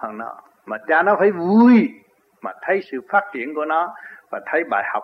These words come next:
của nó sắp đến, và nó sẽ nhôm lại mặt nó và nó hiểu nó hơn. Thì nó, người đó mới đúng là một người nghiêm phụ, người cha đàng hoàng, người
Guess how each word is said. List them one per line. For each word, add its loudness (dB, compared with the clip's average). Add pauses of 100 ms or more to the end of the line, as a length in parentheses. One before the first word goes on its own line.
của -6
nó -6 (120)
sắp -10
đến, -6 (140)
và -2
nó -4 (120)
sẽ -6 (400)
nhôm 4
lại 0
mặt -2
nó -6
và -10
nó -6 (100)
hiểu -10
nó -6
hơn. -6 (1900)
Thì -20 (180)
nó, -2
người -6
đó -4
mới -8
đúng -4
là -8
một -12
người -12
nghiêm -2 (140)
phụ, -14
người -10 (120)
cha -12
đàng -12
hoàng, -14 (1500)
người -14